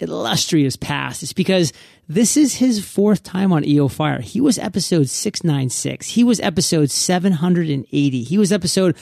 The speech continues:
eleven seventy-three. And now here we are, episode sixteen hundred and eighty-eight. And I had to bring him back on because his new book, View from the Top,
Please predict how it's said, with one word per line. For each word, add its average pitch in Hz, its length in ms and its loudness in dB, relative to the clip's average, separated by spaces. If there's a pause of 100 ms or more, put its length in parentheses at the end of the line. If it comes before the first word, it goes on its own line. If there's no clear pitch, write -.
(280)
eleven 165 580 2
seventy-three. 151 1120 -2
And 139 180 0
now 139 180 -2
here 147 200 0
we 143 140 4
are, 139 260 2 (340)
episode 147 500 0
sixteen 175 480 -2
hundred 151 340 0
and 135 200 -2
eighty-eight. 135 540 0
And 143 220 0 (440)
I 151 100 0
had 180 320 -2
to 185 100 2
bring 170 180 2
him 156 100 2
back 143 240 0
on 139 240 0
because 139 460 0 (280)
his 180 440 0 (100)
new 151 380 4
book, 131 440 0
View 160 640 2
from 139 480 0
the 131 480 -2
Top, 127 460 -4